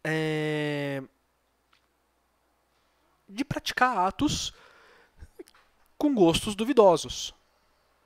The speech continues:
Se aliar a setores que não são tão bem vistos, propagar ideias que não são as mais aceitáveis, ou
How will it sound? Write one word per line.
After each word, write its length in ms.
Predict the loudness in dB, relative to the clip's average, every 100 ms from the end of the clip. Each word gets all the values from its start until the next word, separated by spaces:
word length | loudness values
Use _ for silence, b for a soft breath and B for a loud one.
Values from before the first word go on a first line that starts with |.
| _ _ _ -12
Se 340 | -6 0 2
aliar 560 | 2 0 2 2 2 -2
a 40 |
setores 760 | -4 -6 2 4 4 0 -2 -4 B B B B _
que 140 | -12 -4
não 140 | -2
são 200 | -2 -6
tão 140 | -6 -4
bem 180 | -6
vistos, 760 | -4 -2 -2 -2 -2 -2 -2 -8 B B B B B _ _ _ -20 -20 _ -20 _ _ b b b b _ -2
propagar 500 | 2 2 2 2 2
ideias 680 | 0 0 0 0 -2 -4
que 140 | -6 -6
não 200 | -6 -4
são 460 | -4 -2 -4 -4
as 160 | -6 -6
mais 280 | -8 -10 -10
aceitáveis, 1200 | -6 -6 0 0 2 0 -2 -4 -4 -4 -6 -10 B B B 10
ou 340 | 10 10